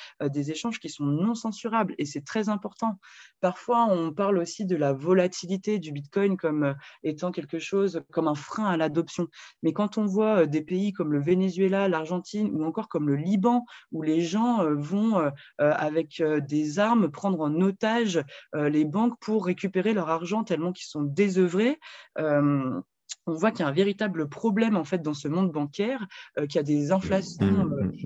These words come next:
Speaker 1: euh, des hyperinflations même dans de nombreux pays et que les gens sont dépossédés. Alors pour regagner en liberté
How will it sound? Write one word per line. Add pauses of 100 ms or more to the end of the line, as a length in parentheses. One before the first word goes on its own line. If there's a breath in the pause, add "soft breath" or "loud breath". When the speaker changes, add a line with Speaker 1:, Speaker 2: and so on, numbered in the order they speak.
(120)
Speaker 1:
euh,
des
hyperinflations
même
dans
de
nombreux
pays (240 loud breath)
et
que
les
gens
sont
dépossédés.
Alors
pour
regagner
en
liberté